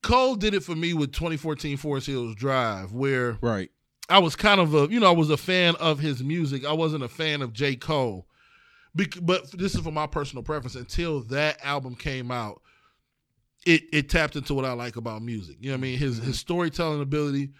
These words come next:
Speaker 2: Mm-hmm.
Speaker 1: Nipsey Hussle, you wanna talk about a nigga that makes you feel like after the second bar, you are in the middle of a story. It's a cut on there called Blue Laces. He talk about his,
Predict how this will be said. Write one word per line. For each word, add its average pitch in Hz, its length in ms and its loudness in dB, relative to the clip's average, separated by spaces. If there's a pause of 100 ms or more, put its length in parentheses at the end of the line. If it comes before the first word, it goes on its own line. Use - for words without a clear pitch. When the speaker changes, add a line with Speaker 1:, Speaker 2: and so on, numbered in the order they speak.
Speaker 2:
Mm-hmm. 101 280 -4
Speaker 1:
Nipsey 247 380 2
Hussle, 160 520 4
you 233 100 2
wanna 254 140 4
talk 160 240 0
about 120 380 -2
a 135 40 -6
nigga 135 240 -2
that 120 100 -4
makes 127 220 -6
you 123 100 -6
feel 127 220 -6
like 113 400 -8 (680)
after 151 280 0
the 131 80 -4
second 143 420 -4
bar, 123 280 -2
you 139 200 0
are 127 100 2
in 139 180 -6
the 135 80 -2
middle 139 280 2
of 117 80 -2
a 110 60 -6
story. 113 560 -4 (1300)
It's 185 160 4
a 226 40 -4
cut 214 200 4
on 165 100 4
there 160 120 0
called 117 260 -4
Blue 156 240 0
Laces. 139 580 -2 (1200)
He 160 160 0
talk 175 300 0
about 139 440 2
his, 123 220 -2